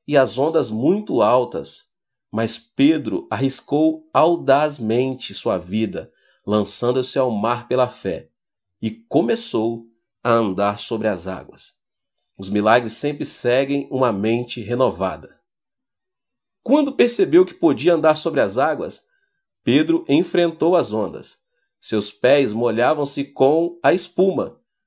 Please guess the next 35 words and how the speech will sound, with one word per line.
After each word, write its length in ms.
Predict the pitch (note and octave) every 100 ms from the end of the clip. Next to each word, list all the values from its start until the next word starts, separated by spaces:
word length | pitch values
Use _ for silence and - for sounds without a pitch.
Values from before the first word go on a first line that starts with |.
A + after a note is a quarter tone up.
| _
Deu 220 | G2+ G#2+
passo 480 | - - C#3 E3+ E3
sobre 540 | - D3 D3+ D3 D3 A#2
a 100 | A2+
crista 600 | - _ E3+ G#3 - D#3
das 260 | D3 G2+
ondas. 460 | G#2 F#2 E2 - - _ _ _ _ -
Estava 400 | - C3 C3 E3
andando 580 | D3 F#2+ A#2 E3 E3
sobre 260 | B2 A2 G2
as 160 | D2+ -
águas. 420 | A#1 - - - _ _ _ _ _ _
Mas 280 | C3+ E3 G#3
subitamente 920 | - - C#4+ C#4+ A3+ D#3 D#3 G3 -
olhou 280 | F#3 D3 D#3
a 60 | D#3
seu 180 | - D3+
redor. 540 | E3 C3+ G2+ D2+ - _ _ _ _ _
Viu 240 | G#2 C3+
os 140 | C3 G#2
negros 460 | A2 D#3 E3 C3+
vales 500 | G2 F#2+ A#2+ C#3 A#2+
criados 460 | - B2 A2+ B2 C3
pelas 360 | - D3 D3 A2+
ondas 380 | C3 D3 D3
e 60 | C#3+
começou 500 | - C#3 C3+ - D#3+
a 40 | D3
voltar 680 | D3 C3+ - C#3 D3+ D3 _ _ _
a 100 | A2
seu 320 | A#2 - D3+ D3+
antigo 600 | C3 - - F#3 F#3+ F3+
modo 340 | C3+ C3+ C3
de 100 | C3+
pensar. 640 | D3+ C#3 - F#2+ - -